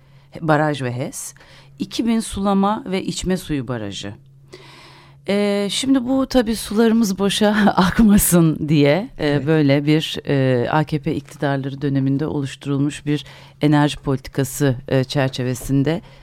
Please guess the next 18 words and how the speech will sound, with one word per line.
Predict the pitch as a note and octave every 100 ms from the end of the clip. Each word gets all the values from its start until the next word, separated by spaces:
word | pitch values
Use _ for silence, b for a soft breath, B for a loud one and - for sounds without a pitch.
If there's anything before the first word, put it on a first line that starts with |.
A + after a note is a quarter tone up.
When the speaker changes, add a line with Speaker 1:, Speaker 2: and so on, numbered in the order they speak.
| -
Speaker 1:
suların, | - D#3+ D3+ C3+ F3+ - D#3
e, | C#3+
bu | D3+
şekilde, | D3 C#3+ C#3 E3 A#2+ F3+ F#3+ b b b b - -
e, | D3 C#3 C3+ C3+
kelepçelendiğini, | F3 F3+ - F#3 D#3 D3 C#3+ C3 B2+ A#2+ E3 F3 - - -
e, | C3+ C3 - - - A#2+
yok | - F3+ F3+
edildiğini, | F#3 C#3 B2 B2+ C3 D3
hatta | C3+ - - D3 -
pek | C#3 -
çok | C#3 -
yerde | C3 A#2+ B2
kurutulduğunu | D3+ C#3+ D3 - C3+ B2+ B2+ E3 A#3+ B B B B B -
biliyoruz. | C4 C#4+ G3 F#3+ A3 A#3 A#3
Biraz | C4 A3 A#3+ G#3
bugünün | A#3+ G#3 A#3+ A#3+ B3+ A#3+ G#3+ G#3
de, | F#3+ G3